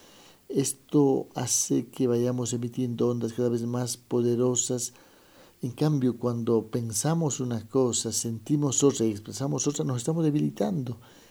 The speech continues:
Eso es prácticamente drenaje, energía, hemorragia energética que nos dispersa y nos, eh, debilita profundamente. Es importante que tú sepas, como musa, que todo lo que existe en la realidad existe,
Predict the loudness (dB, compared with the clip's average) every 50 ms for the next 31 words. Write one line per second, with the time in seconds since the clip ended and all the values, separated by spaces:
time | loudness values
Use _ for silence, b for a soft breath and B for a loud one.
0 | B B -6 -4 -4 -2 -2 -2 -2 -2 -4 -6 -6 -6 -6 -4 -4 -4 -4 -4
1 | -4 -4 -4 -4 -4 -2 -2 -2 0 0 0 -2 -2 -4 -4 -4 -4 -4 -4 -2
2 | -2 -4 -6 -8 -8 -6 -4 -4 -2 -2 -2 -2 -2 -2 -2 -2 -2 -4 -4 -6
3 | -6 -6 -6 -6 -8 -10 -6 -4 -4 -4 -4 -4 -8 -10 -8 -8 -8 -8 -8 -10
4 | b b b b b b b _ _ _ _ _ _ _ _ _ _ _ _ _
5 | _ -20 B B B B B B B B B B -2 0 0 2 0 0 -2 -2
6 | -4 -4 -2 0 0 2 2 0 -2 -6 -6 -4 -4 -4 -4 -6 -6 -6 -8 -8
7 | -8 -6 -2 0 2 2 2 0 -4 -10 -12 -12 -14 -16 -20 -20 b b b b
8 | b b b b b b b b b -2 2 2 2 4 2 0 0 0 -2 -2
9 | -2 -4 -8 -8 -10 -12 -12 -12 -10 -10 -10 -10 -12 -12 -14 -16 -18 -20 -20 -20
10 | -20 _ b b b b b b b b b b b b b b b b b b
11 | b b b b b b b b b _ -4 -2 -2 0 0 0 2 0 0 2
12 | 2 2 2 2 0 -2 -4 -4 -2 0 2 2 2 0 -4 -8 -12 -14 -12 -10
13 | -10 -10 -6 -2 -2 -2 0 -2 -4 -4 -2 -2 -2 -2 -2 -2 -2 0 0 -2
14 | -2 -2 -2 -2 0 2 4 4 4 2 2 -2 -4 -4 -2 -2 -2 -2 -2 -2
15 | -4 -4 -4 -4 -4 -4 -4 -4 -2 -2 -2 -2 0 -2 -4 -4 -4 -4 -4 -4
16 | -4 -4 -6 -6 -4 -2 -4 -4